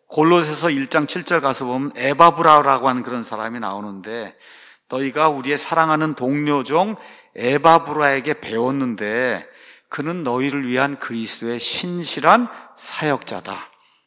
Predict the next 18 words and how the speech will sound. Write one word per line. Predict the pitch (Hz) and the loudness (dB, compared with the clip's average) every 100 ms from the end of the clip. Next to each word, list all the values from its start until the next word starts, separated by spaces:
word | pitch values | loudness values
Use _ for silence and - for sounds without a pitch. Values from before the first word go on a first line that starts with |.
| _ | _
그렇죠? | 160 151 151 - - - | -6 0 0 -2 -12 -2
사 | 139 147 | 2 4
장 | 175 | 4
칠 | 151 202 | 2 -4
절에도 | - 175 143 123 143 - - _ - | -4 -4 -4 -2 -4 -4 -16 _ -4
두기고라고 | 156 165 214 196 185 170 165 | -2 2 2 4 6 6 6
한 | 156 | 4
사람이 | 127 123 131 135 | 2 -4 -2 0
나오는데 | 110 104 101 101 139 123 - - - | -2 -2 -8 -6 -4 -4 -6 -18 -14
그는 | - 139 180 220 226 - | -10 -4 -4 -4 -8 -14
신실한 | - - - 190 185 - 147 165 180 - - | -6 -2 -2 -4 -2 -2 2 0 -2 -18 -14
사역자다. | - - 151 127 - 101 - - _ _ _ - _ | -12 -8 -8 -8 -12 -12 -14 -16 _ _ _ -20 _
그러니까 | 185 170 175 | -2 2 2
우리 | 160 185 | 2 0
그리스도인은 | - 147 180 175 185 175 156 139 180 202 107 - _ - _ - | -4 -4 -2 -2 0 0 0 -2 -2 -4 -6 -12 _ -20 _ -14
누구나 | 113 131 165 147 147 170 98 - - _ _ - 110 | -6 -2 2 4 4 2 -2 -10 -20 _ _ -20 -10
뭘 | 120 170 170 | 0 2 2
해? | 147 | 0